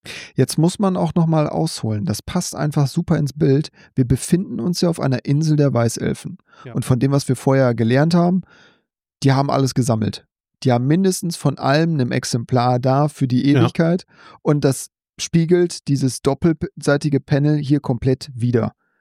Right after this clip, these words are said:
Speaker 1: Wir sehen hier Greifen, wir sehen hier, äh, Pegasi,
Speaker 2: Ja.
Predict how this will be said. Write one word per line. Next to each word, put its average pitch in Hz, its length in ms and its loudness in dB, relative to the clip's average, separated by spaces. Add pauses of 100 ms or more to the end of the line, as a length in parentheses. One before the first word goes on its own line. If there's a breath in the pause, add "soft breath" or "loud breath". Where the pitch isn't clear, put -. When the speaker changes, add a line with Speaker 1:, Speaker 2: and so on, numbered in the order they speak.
(380)
Speaker 1:
Wir 131 120 2
sehen 135 180 2
hier 143 220 4
Greifen, 127 680 0 (600 soft breath)
wir 131 160 2
sehen 127 280 2
hier, 131 420 2
äh, 123 540 0
Pegasi, 175 640 2 (500)
Speaker 2:
Ja. 123 160 -8